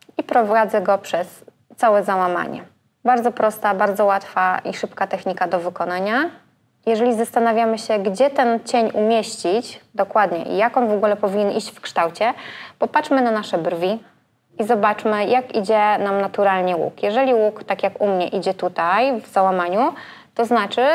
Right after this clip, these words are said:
że tak też powinnam poprowadzić cień. Jeżeli brwi są proste, no to wiadomo, że idziemy bardziej po linii poziomej. Ułatwia to zdecydowanie dobranie cieni i poprowadzenie tych cieni do kształtu oka.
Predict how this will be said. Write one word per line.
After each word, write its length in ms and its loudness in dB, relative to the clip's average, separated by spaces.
że 160 -2
tak 180 0
też 140 -2
powinnam 440 2
poprowadzić 800 -2
cień. 300 -2
Jeżeli 320 2
brwi 400 0
są 140 -4
proste, 500 -2
no 120 0
to 120 -8
wiadomo, 420 2
że 140 2
idziemy 300 -2
bardziej 340 -2
po 140 -6
linii 320 -4
poziomej. 440 -4
Ułatwia 400 2
to 120 0
zdecydowanie 760 -4
dobranie 500 -2
cieni 560 -2
i 20 -10
poprowadzenie 640 0
tych 200 -6
cieni 320 -2
do 100 0
kształtu 380 -6
oka. 240 -4